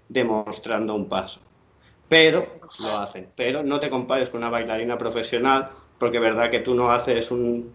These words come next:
triple carpado en el aire y también lo hacen los que saltan en natación, ¿no? Entonces, es decir, que para mí ahí está el límite de que no todo vale en comunicación.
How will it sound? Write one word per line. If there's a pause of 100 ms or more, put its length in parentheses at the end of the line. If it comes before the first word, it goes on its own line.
triple
carpado (440)
en
el
aire
y
también
lo
hacen
los
que
saltan
en
natación,
¿no? (280)
Entonces,
es
decir, (320)
que
para
mí
ahí
está
el
límite
de
que
no
todo
vale
en
comunicación.